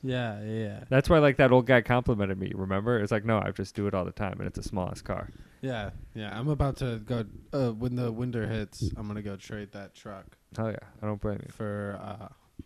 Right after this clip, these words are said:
Speaker 1: a different car
Speaker 2: A Hyundai.
Speaker 1: with my sister.
Speaker 2: A Hyundai Accent.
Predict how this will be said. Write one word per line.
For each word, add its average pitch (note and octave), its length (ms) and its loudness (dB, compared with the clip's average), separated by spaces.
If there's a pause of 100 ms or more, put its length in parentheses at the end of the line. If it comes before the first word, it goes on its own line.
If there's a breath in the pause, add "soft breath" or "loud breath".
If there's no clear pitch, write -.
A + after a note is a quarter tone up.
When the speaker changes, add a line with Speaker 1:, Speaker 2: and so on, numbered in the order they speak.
(260)
Speaker 1:
a A2 40 -12
different G#2 280 -12
car G2 300 -14 (160)
Speaker 2:
A - 20 -12
Hyundai. G2+ 360 -8 (120)
Speaker 1:
with A2 140 -16
my G#2+ 100 -10
sister. G#2 500 -14 (1160 soft breath)
Speaker 2:
A F#2+ 80 -8
Hyundai G#2+ 400 -4
Accent. - 560 -12